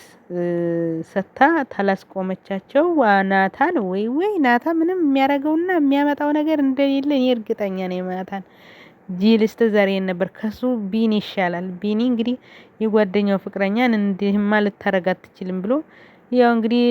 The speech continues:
ለቢኒም መጠንቀቅ ብላ ነው ኤፍራታ የመታቸው። አያመለከትም፣ አርፋ ተቀመጥ ያለችው እንጂ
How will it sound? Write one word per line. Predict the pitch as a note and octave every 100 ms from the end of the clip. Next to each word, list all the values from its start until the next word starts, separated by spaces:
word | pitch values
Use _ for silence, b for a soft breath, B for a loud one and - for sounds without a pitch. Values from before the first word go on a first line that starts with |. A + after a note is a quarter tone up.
| A3
ለቢኒም | A3+ G#3+ A3 A3
መጠንቀቅ | G#3+ G#3+ - G3+ F#3+
ብላ | F#3+ G#3
ነው | G3 E3+
ኤፍራታ | G3 G3+ G3
የመታቸው። | G#3 G3+ G3 - F#3 -
አያመለከትም፣ | G3 F#3+ F#3+ F#3 F#3+ G3+ B3 A3
አርፋ | G3 - G3
ተቀመጥ | G3+ G3+ G3
ያለችው | G3 G3+ F#3+ - D4
እንጂ | C#4+